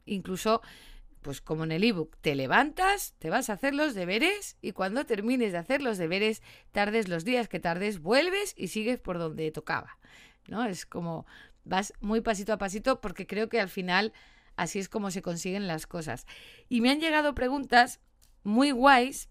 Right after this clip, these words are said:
porque claro, supongo que la gente ya está probando cosas, estoy diciendo, "Ostras, que mi perro no come ya del suelo", y me preguntan, "Bueno, y tema de searching, y tema de juguetes interactivos y todo eso".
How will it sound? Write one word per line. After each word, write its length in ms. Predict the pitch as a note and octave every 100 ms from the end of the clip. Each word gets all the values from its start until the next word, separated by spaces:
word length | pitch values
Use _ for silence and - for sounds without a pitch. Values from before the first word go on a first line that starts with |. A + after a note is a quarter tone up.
| -
porque 260 | D#3+ - D3
claro, 200 | F#3+ C#3+
supongo 300 | D3 F3 F#3+
que 80 |
la 80 | F#3+
gente 240 | F#3 F3 D3+
ya 80 |
está 160 | E3 F#3+
probando 380 | F3+ F3+ F3 F3+
cosas, 220 | F#3+ F#3
estoy 140 | F3
diciendo, 320 | D#3+ D#3+ D3 -
"Ostras, 320 | F#3 - G3
que 100 | -
mi 140 | C#3+ A#2
perro 280 | E3 D#3
no 140 | D#3+ D#3
come 240 | E3 D#3
ya 220 | E3+ E3 - _ _
del 140 | D#3 C#3+
suelo", 380 | F#3+ F3+ D3+ - _ - - -
y 80 | F#3
me 120 | F3+
preguntan, 460 | E3+ F3 F3 A2+ D#3+
"Bueno, 180 | C4+ B3+
y 60 |
tema 240 | F3+ B3 C#4+
de 140 | C4+
searching, 680 | - C4+ C4 - C4+ C4+ B3+ - - - -
y 80 |
tema 280 | - A3+ C#4
de 320 | C#4+ C#4+ C#4
juguetes 440 | C4+ C4 C4 C#4 C4+
interactivos 840 | B3+ C4 B3+ - C#4 C4+ C4+ C4+ -
y 60 |
todo 240 | F#3 G#3 A3
eso". 320 | A3 G#3+